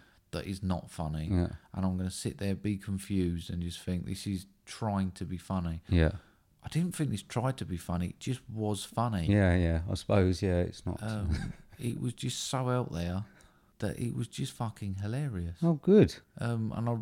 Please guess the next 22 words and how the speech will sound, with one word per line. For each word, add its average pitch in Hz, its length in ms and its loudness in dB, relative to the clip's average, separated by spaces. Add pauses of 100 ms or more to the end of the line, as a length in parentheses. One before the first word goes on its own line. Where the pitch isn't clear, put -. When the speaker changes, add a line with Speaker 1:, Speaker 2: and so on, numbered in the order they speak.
(100)
Speaker 1:
I 135 80 2
really 131 300 2
liked 110 260 0
everyone 104 400 0
in 120 120 0
it. 98 220 2
I - 60 -6
don't 107 260 0
think 104 220 -4
I'd 101 120 -2
have 98 100 -4
changed 104 340 -2
anyone. 95 340 0
I 92 60 -2
think 98 240 -4
they 95 100 2
nailed 101 400 0
it 95 160 -4
with 95 160 -8
everyone. 92 600 -2
Speaker 2:
Yeah. 101 160 6 (520)
Speaker 1:
Um, 98 540 -2